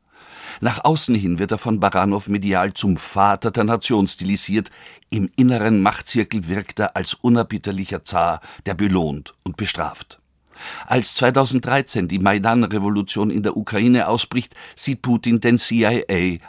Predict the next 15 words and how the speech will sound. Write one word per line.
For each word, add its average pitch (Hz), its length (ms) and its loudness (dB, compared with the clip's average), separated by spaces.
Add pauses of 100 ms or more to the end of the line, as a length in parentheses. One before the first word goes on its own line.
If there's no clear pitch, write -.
als 107 260 -2
Drahtzieher. 85 680 -6 (580)
Ab 110 200 -2
da 139 200 2
ist 80 260 -4
für 101 120 -6
ihn 95 260 0
der - 220 -10
eigentliche 101 580 -2
Feind 92 380 -4
Russlands 98 500 -2 (240)
der 123 120 -4
kapitalistische 92 1080 -4
Westen. 73 400 -8 (640)
Der 101 320 2